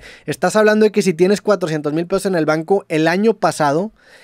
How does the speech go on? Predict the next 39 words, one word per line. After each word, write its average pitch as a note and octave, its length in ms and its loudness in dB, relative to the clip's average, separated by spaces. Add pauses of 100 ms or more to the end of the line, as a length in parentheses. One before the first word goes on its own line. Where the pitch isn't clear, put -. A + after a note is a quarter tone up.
(180)
el E3 220 2
rendimiento E3+ 880 2
con E3+ 240 0
deuda F#3 300 4
gubernamental, D#3+ 720 2
que D#3+ 100 -4
es D3 80 -4
el F3+ 120 0
perfil E3+ 380 0
más F3+ 180 -2
conservador, F3 500 0
te - 120 0
hubiera F#3+ 160 2
generado G3+ 400 0
cuarenta F#3+ 520 2
mil F3+ 220 0
pesos. F3+ 440 -6 (280)
Eso F#3 240 0
escálalo G#3+ 500 4
en F3 160 0
veinte, F#3 380 2
treinta, F3 460 -2
cuarenta D#3+ 440 0
años D#3 340 -2
con C3+ 200 -4
el, A#2+ 220 -4 (400)
eh, C3+ 160 -10
con C3 200 -2
el, B2 380 -2
el C3 240 -2
interés C#3+ 460 0
compuesto, F3 580 0
se F3+ 100 -4
acaba E3+ 220 0
volviendo G3 560 4
un F#3 180 2
gasto F#3 300 0
gigantesco. D#3+ 580 -2
Entonces, D3 420 -4